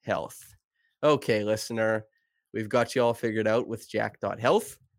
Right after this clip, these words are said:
or just Jack Health. You know, not everything's a website, but I tell you this much. We haven't figured out what the Raptors are gonna do outside of the mid-level exception, the non-taxpayer mid-level exception. So, Lewis, what other money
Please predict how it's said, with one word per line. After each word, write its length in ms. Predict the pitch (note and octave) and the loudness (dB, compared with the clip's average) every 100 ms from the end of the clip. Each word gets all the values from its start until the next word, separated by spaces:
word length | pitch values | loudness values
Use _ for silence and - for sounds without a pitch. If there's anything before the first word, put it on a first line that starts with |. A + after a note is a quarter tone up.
| _ - | _ -6
or 100 | C#3+ | -6
just 240 | G#2+ G#2 | -4 -6
Jack 260 | A2 G2+ - | -4 -4 -4
Health. 240 | F#2+ A#2+ - _ _ - | -6 -6 -10 _ _ -10
You 80 | |
know, 140 | G#2+ G2 | -8 -6
not 220 | G#2+ G#2+ | -4 -6
everything's 420 | G2+ G#2+ G2+ G#2+ | -8 -8 -10 -8
a 60 | G2+ | -6
website, 360 | G#2 G2+ F#2+ E2+ | -4 -4 -8 -6
but 100 | A2+ | -4
I 40 | |
tell 180 | A2+ F3 | 0 2
you 80 | F3+ | 4
this 240 | F3+ E3 | 2 0
much. 380 | A#2 - - - _ _ _ | -2 -6 -8 -16 _ _ _
We 80 | A#2 | 0
haven't 220 | B2 C#3 | 2 2
figured 340 | C3+ D#3 C3+ A#2 | -2 -2 0 2
out 160 | A#2 | 2
what 120 | G#2+ - | 0 -2
the 80 | |
Raptors 300 | G#2+ A2 A#2 | 0 0 -2
are 40 | A2 | -4
gonna 180 | A2+ G#2+ | -2 -2
do 320 | G#2+ G#2+ G#2+ - - | -2 -4 -6 -12 -6
outside 800 | - D#3 - - B2 A#2 A2 A2 - _ _ - | 2 2 2 2 4 4 2 0 -10 _ _ -14
of 160 | G#2+ | -8
the 80 | G#2+ | -4
mid-level 560 | G#2 G#2+ G#2 G#2+ G#2 G#2 | -2 -2 -2 -4 -2 -6
exception, 500 | - G#2+ G#2 - - A2+ | -4 -4 -4 -6 -16 -4
the 140 | A#2+ | 2
non-taxpayer 800 | C#3 C#3 C#3+ C#3+ B2+ A#2 - - - _ | 4 6 4 4 2 2 -4 -6 -6 _
mid-level 380 | G#2+ G#2 F#2 D2 | -8 -6 -6 -6
exception. 480 | - - D#2+ - F#2 _ _ _ | -8 -8 -8 -10 -16 _ _ _
So, 340 | - D3 B2 - | 0 2 2 0
Lewis, 460 | C3 C3 B2+ - _ _ | 0 0 0 -6 _ _
what 240 | - D3+ G3 | -2 0 2
other 260 | D#3 D3+ B2+ | 0 2 2
money 520 | G#2 A2 F#2+ E2 | 2 0 -2 -8